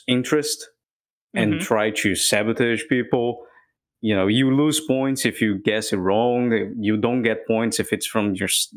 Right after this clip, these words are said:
Speaker 1: from the same class as you are and you're the only one to guess. There's a bunch of, there's a bunch of rules. There's, like, twelve, fifteen rules you need to remember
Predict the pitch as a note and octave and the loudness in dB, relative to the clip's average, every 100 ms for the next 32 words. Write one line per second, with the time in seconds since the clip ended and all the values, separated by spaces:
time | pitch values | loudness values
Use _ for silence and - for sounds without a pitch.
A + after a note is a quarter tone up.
0 | A2+ F#2+ A2 F#2+ - A#2 A2 A2+ G#2+ F#2+ | -6 -2 -2 -2 0 -2 0 -2 0 -4
1 | G#2 G#2+ A2 A2+ A2+ G2 G2 G2 F#2+ G2 | 0 2 2 2 2 2 2 2 2 2
2 | A2 G#2+ G#2+ G2 F#2 F#2 A2 A#2 G#2 - | 0 2 0 0 -2 0 2 0 -2 -6
3 | - - - - A#2+ A2+ D3 D#3 A#2+ - | -10 -20 -12 -4 -2 0 -2 -2 -4 -6
4 | A2+ A#2 A2 G2 F2+ A2+ A2+ F#2+ F2+ F2+ | -4 -2 -2 -2 0 0 -2 -2 -2 -2
5 | G2 G2 F#2 G#2 F#2 - _ _ _ _ | -2 -2 0 0 -2 -8 _ _ _ _
6 | _ _ _ - A#2+ A2+ C#3 F#3+ F#3 F3 | _ _ _ -2 0 2 2 2 0 -2
7 | - F#3+ F#3+ G3+ G3 G#3+ A3 G#3 - D3+ | 0 -2 0 0 2 2 2 0 0 2
8 | C#3+ D#3 D3+ C3 A2 G#2+ D3 F3 F3 | 2 0 0 0 2 2 2 0 -2